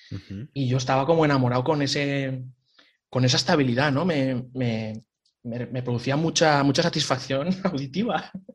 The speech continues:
Speaker 1: Sí, sí, sí.
Speaker 2: Y, y claro, pues intentaba reproducir esto y, y claro, hay, hay parámetros físicos que ya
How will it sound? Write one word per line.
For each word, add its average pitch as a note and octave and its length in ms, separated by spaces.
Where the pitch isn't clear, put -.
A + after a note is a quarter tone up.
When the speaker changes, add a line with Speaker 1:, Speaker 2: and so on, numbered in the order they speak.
Speaker 1:
Sí, A2 200
sí, - 140
sí. F#2+ 220
Speaker 2:
Y, D3+ 840
y C#3 60
claro, D#3+ 220
pues F3+ 120
intentaba C#3+ 300
reproducir F3 420
esto G3+ 520
y, C#3 280
y C3 40
claro, D#3+ 240
hay, D3 220
hay B2+ 100
parámetros D3 460
físicos F#3 640
que C3 120
ya B2+ 380